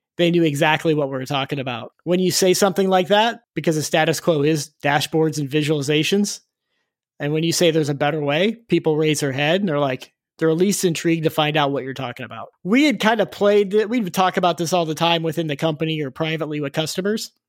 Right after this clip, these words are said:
We were never that declarative in the market. And as soon as we started becoming declarative in the market and picking a side,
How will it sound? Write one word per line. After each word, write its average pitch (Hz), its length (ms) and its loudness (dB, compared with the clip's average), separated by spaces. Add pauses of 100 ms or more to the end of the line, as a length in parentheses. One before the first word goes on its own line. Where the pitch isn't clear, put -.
(600)
We 170 160 0
were 185 120 2
never 190 320 4
that 160 240 2
declarative 156 560 0
in 143 80 0
the 127 60 -2
market. 135 520 -4
And 156 100 0
as 147 80 0
soon 226 160 4
as 196 80 2
we 170 80 2
started 165 260 2
becoming 156 340 0
declarative 147 560 -2
in 143 60 -4
the 131 60 -2
market 131 460 -2
and 135 140 -10
picking 143 280 -2
a 127 40 -4
side, 147 420 0